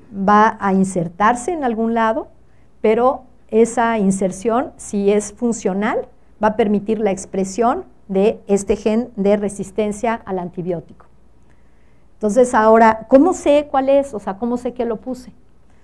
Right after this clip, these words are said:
Vamos a ver otro concepto más, que es el de los genes reporteros. Un gen reportero me va a decir en dónde se expresa un gen y cuándo se expresa un gen.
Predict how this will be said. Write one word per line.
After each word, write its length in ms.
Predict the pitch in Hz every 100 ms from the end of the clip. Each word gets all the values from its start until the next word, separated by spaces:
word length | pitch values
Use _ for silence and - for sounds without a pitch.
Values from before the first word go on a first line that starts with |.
| -
Vamos 280 | 185 233 247
a 60 | 226
ver 200 | 240 240
otro 360 | 214 220 262 254
concepto 420 | 233 254 - 262
más, 300 | 311 403 -
que 160 | 214
es 140 | 220 233
el 100 | 226
de 80 | 190
los 200 | 185 -
genes 340 | 214 214 208
reporteros. 720 | 190 - 170 - - - - - _ _ _ _ _ -
Un 160 | 320
gen 220 | 359 320 311
reportero 760 | 320 320 202 - 208 208 247 196
me 100 | 196
va 80 |
a 60 | 220
decir 500 | 226 226 220 226 220 - -
en 220 | 202 214
dónde 300 | 247 311 415
se 120 | -
expresa 520 | - - 220 220 233
un 120 | 214 214
gen 400 | 190 196 262 -
y 100 | 196
cuándo 400 | - 214 190 196
se 120 | 196
expresa 460 | 196 - 180 175 190
un 100 | 190
gen. 240 | 269 294